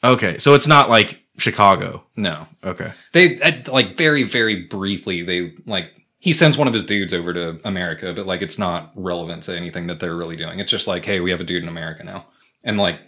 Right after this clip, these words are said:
Speaker 2: maybe ten minutes of screen time is, like, him doing some shit in America. You know what I mean?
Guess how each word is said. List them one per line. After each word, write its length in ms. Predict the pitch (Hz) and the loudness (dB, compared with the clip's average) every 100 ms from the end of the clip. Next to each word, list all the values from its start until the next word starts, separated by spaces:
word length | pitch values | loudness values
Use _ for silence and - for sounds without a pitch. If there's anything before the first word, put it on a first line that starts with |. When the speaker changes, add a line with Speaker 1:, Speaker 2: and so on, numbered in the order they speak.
| _ _ _ | _ _ _
Speaker 2:
maybe 380 | 107 110 107 98 | -2 2 2 -2
ten 280 | - 104 98 | -4 -4 -2
minutes 260 | 90 90 | -4 -6
of 80 | 90 | -6
screen 280 | - 87 87 | -8 -6 -6
time 260 | 82 82 85 | -8 -8 -8
is, 100 | 85 | -10
like, 240 | 85 80 _ _ | -12 -14 _ _
him 180 | 90 85 | -12 -10
doing 200 | 85 82 | -8 -8
some 120 | 85 87 | -10 -12
shit 200 | 82 78 | -12 -12
in 60 | |
America. 440 | 80 78 78 87 - | -12 -12 -14 -18 -16
You 100 | 107 | -10
know 60 | 95 | -8
what 80 | 87 | -6
I 40 | |
mean? 160 | 87 | -8